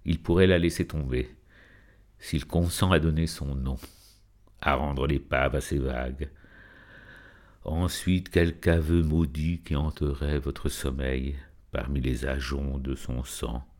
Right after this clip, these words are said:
Ma fille, ma fille, je tremble.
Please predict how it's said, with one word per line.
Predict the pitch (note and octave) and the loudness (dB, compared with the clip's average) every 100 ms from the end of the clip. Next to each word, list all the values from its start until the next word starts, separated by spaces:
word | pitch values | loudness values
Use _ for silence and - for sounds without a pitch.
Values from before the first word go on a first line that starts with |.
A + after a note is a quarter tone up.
| _ _ _ - - _ - _ - | _ _ _ -20 -20 _ -20 _ -12
Ma | - | -8
fille, | - - - - - - - - | -8 -8 -8 -8 -12 -14 -20 -16
ma | - | -14
fille, | - - - - - - - - | -14 -16 -14 -14 -16 -20 -20 -20
je | - E2+ | -20 -16
tremble. | - - - - - | -16 -14 -16 -14 -14